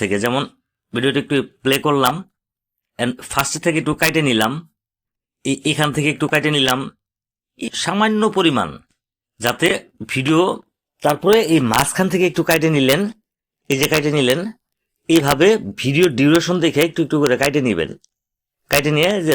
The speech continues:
লাস্টের মাথায় একটু কাটবেন, ফার্স্টের মাথায় একটু কাটবেন, মাঝখানে একটু কাটবেন।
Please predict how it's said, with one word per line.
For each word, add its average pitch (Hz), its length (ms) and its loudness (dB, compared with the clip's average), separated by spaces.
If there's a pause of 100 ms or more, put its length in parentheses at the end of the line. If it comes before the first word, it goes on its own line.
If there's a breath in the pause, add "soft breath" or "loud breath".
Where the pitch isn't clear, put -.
(120)
লাস্টের 131 460 2
মাথায় 147 260 0
একটু 139 180 -2
কাটবেন, 131 340 0 (380)
ফার্স্টের 117 360 -4
মাথায় 139 220 0
একটু 135 200 -2
কাটবেন, 127 280 0 (100)
মাঝখানে 117 360 -4
একটু 117 200 -10
কাটবেন। 110 320 -2